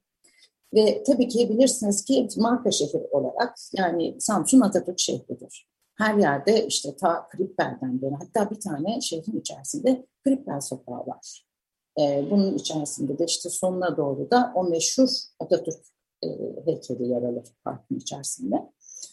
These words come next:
Ama bir yandan da ben küçükken, çok çocukken Samsun Fuarı diye bir şey vardı ve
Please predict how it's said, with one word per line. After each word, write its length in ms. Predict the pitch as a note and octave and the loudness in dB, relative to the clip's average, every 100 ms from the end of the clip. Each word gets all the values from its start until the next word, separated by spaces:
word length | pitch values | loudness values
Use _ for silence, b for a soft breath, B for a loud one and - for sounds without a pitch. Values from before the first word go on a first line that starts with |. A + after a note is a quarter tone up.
| B _ | B _
Ama 220 | C4 D#4+ E4+ | 8 10 10
bir 100 | G4 | 8
yandan 400 | F4+ B3 F#3 G#3 | 10 10 8 6
da 120 | C#4 | 8
ben 200 | C#4 C4+ | 8 6
küçükken, 540 | B3 C#4+ - D#3 G3+ | 4 0 -2 -2 0
çok 240 | G3+ - - | -2 -4 -4
çocukken 680 | C#3+ B2+ - - C4 F#4+ _ | -4 -4 -8 -2 0 -2 _
Samsun 440 | - C#4+ D4 B3 - | 0 4 4 2 0
Fuarı 320 | D#3+ C#3+ - | -2 -2 -4
diye 160 | G3 | -2
bir 40 | A3+ | 0
şey 260 | - E4+ | 0 2
vardı 360 | A3+ - - B3+ | 0 -2 0 2
ve 200 | D#3+ | 2